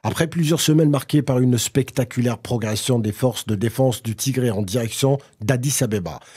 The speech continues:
voici désormais que l'armée fédérale éthiopienne et ses supplétifs paramilitaires regagnent du terrain.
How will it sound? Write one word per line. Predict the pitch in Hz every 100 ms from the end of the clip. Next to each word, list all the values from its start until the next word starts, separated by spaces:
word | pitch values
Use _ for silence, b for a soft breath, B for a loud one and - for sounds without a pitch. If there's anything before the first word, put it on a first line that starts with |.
| B
voici | 113 131 - 165
désormais | 127 117 127 139 151
que | 123
l'armée | 107 104 123
fédérale | - 104 101 113
éthiopienne | 95 - 107 131 127
et | 110
ses | - 113
supplétifs | - 139 135 123 101 - -
paramilitaires | 135 131 117 113 95 123 113 _ _ -
regagnent | 101 135 127 127 131 -
du | 120 147
terrain. | - 101 85